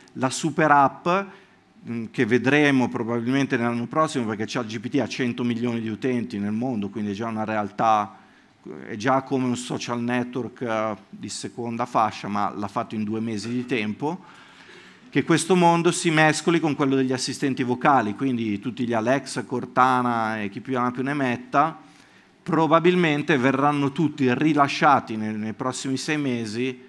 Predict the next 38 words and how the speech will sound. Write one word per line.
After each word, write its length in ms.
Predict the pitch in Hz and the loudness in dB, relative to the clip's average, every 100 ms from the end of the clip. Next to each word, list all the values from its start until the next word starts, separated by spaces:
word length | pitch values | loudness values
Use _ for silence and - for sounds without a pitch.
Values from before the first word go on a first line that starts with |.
| - _ _ | -20 _ _
in 180 | - 139 | -4 -2
questa 360 | 143 123 156 | 0 0 0
chiave, 520 | 147 160 123 120 127 127 | 2 4 6 4 2 -2
con 220 | 135 123 | -2 -2
questo 380 | 127 123 - 123 | -2 -4 -6 -2
tipo 240 | 147 135 | 0 0
di 80 | 123 | -2
funzionalità 640 | 127 117 135 127 135 120 | -2 -4 -2 -4 2 2
che 80 | 120 | 2
abbiamo 280 | 110 117 117 | -4 -4 -2
visto, 320 | 131 139 117 | 0 0 -4
quindi 240 | 123 123 | -6 -4
non 200 | 120 120 | -2 -4
più 160 | 113 156 | 2 4
un 200 | 131 113 | 4 2
Alexa 480 | 117 127 123 - 113 | 2 2 2 -4 -6
che 140 | 123 | 4
ha 260 | 123 107 87 - - - _ | 6 4 2 -10 -20 -20 _
quelle 300 | 151 131 127 | 0 2 0
skill 460 | - - 151 120 | -2 2 2 2
definite, 720 | 117 113 123 131 151 107 104 | 0 -2 -2 -2 0 -2 -4
no? 240 | 107 123 120 | -2 -2 -2
Può 140 | 123 | -4
aprire 380 | 117 135 135 120 | -4 -2 -2 -2
Spotify 960 | - - 139 123 120 104 113 101 98 95 - - - | -6 -2 0 0 -2 -6 -2 -2 -2 -6 -12 -20 -16
e 100 | 107 | -8
fare 300 | - 131 113 | 0 0 0
quelle 220 | 117 117 | -6 -6
due 160 | 120 123 | -4 -4
o 20 | |
tre 180 | 131 - | -4 -2
cosine, 520 | 175 131 120 120 123 | -2 -2 -2 -2 -2
ma 180 | 117 113 | -2 -4
sono 320 | - 135 131 | -4 -2 0
app 200 | 113 - | 0 -2
che 160 | 131 107 | -6 -6
progressivamente 1120 | - 139 147 131 131 - 143 147 113 110 120 | -6 -6 -2 -2 -4 -4 -4 -4 -4 -6 -6
impareranno 800 | 110 123 131 113 113 110 117 | -2 0 2 0 0 -4 -6